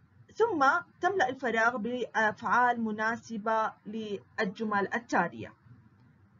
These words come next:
وهذه الورقة عزيزي الطالب ستجدها في كتيب المهارات اللغوية ضمن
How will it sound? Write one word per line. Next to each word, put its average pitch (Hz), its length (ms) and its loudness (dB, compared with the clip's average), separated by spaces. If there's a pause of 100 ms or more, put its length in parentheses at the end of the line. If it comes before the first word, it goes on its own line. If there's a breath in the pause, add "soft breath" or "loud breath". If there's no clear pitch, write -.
(460)
وهذه 392 400 2
الورقة 277 460 0
عزيزي 214 420 -2
الطالب 277 400 -2
ستجدها 233 640 -4
في 214 180 -8
كتيب 220 460 -4
المهارات 190 600 -4
اللغوية 285 760 -4 (1500 soft breath)
ضمن 277 380 -2